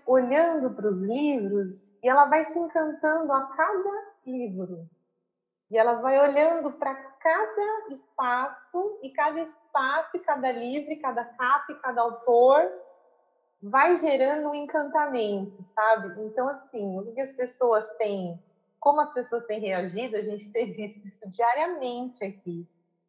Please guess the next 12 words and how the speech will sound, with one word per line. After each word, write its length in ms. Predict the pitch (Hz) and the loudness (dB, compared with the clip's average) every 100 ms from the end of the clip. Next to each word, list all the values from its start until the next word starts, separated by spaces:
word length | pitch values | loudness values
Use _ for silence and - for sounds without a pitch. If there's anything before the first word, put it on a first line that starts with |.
| _ _ | _ _
É, 100 | 226 | -2
assim, 300 | 254 262 - | -2 -4 -8
um, 800 | 285 285 285 262 240 208 185 185 _ _ _ - | -6 -4 -6 -8 -8 -8 -10 -12 _ _ _ 0
quase 280 | 277 294 302 | 2 2 2
uma 140 | 294 | 0
câmera 440 | 302 285 285 285 | 0 0 6 6
lenta 840 | 262 240 247 262 269 294 294 311 - - - - | 6 4 2 0 0 4 4 4 -2 -18 -20 -6
de 100 | 226 | -2
um 100 | 247 | 2
processo 720 | 254 254 262 247 247 - 269 226 | 2 4 4 4 4 -2 -6 -6
de 520 | 233 254 262 262 254 | -4 -2 -2 -4 -6
uau, 960 | 220 214 202 190 180 175 165 160 151 | 0 4 6 6 2 0 -4 -8 -12